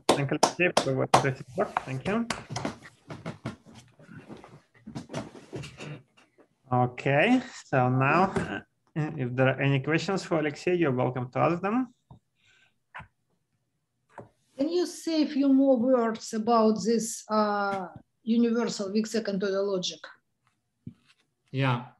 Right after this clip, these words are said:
Speaker 3: I didn't mention. So basically, uh, <clears throat> what, what, what, what do you have here? You can use, here can, you can use all finite,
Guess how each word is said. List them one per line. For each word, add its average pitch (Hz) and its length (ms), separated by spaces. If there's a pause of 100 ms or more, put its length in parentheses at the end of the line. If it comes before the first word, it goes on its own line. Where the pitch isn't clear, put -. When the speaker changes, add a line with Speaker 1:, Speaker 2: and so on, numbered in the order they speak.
Speaker 3:
I 127 120
didn't 131 380
mention. 127 460 (340)
So - 180
basically, 156 840 (1000)
uh, 147 400 (640)
<clears throat> - 640
what, 185 320
what, 185 200
what, 180 220
what 175 180
do 170 120
you 156 60
have 135 280
here? 131 320
You 127 180
can 156 160
use, 156 420 (600)
here 202 220
can, 170 160
you 165 120
can 160 160
use 170 380 (400)
all 185 300
finite, 165 580